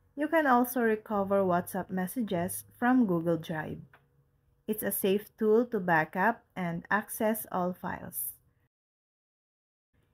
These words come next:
including WhatsApp data from any device. Here's a step-by-step guide to back up WhatsApp messages with Google Drive.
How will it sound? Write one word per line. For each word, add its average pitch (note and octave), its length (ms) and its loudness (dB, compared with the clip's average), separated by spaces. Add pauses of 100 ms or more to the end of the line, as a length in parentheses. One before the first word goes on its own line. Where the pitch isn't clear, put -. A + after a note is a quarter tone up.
including C4+ 540 2
WhatsApp G3+ 500 2
data F#3+ 640 -2
from F#3 200 -4
any E3+ 240 -4
device. E3 680 -10 (1080)
Here's C4+ 380 4
a A3+ 140 0
step-by-step A#3 800 0 (100)
guide F#3 460 4 (120)
to A3+ 100 0
back F3 320 0
up F3 140 -8 (100)
WhatsApp A3+ 440 -2
messages G#3 760 -2 (440)
with C#4 300 0
Google F3 380 2
Drive. E3+ 400 -4